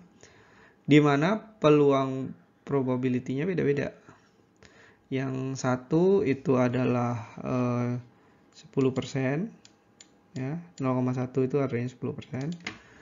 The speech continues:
Kemudian yang kedua itu adalah dua puluh persen, ini ya,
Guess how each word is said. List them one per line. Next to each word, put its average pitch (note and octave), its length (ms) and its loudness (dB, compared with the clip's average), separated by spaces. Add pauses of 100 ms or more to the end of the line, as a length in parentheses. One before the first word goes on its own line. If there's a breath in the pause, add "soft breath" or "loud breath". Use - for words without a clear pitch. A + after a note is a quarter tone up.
(320 loud breath)
Kemudian B2+ 560 0
yang C3 240 -2
kedua B2+ 400 2
itu C3 240 0
adalah B2 720 -2
dua B2+ 160 0
puluh B2+ 160 -2
persen, C#3+ 640 -4 (800)
ini B2 160 -4
ya, C#3 160 -4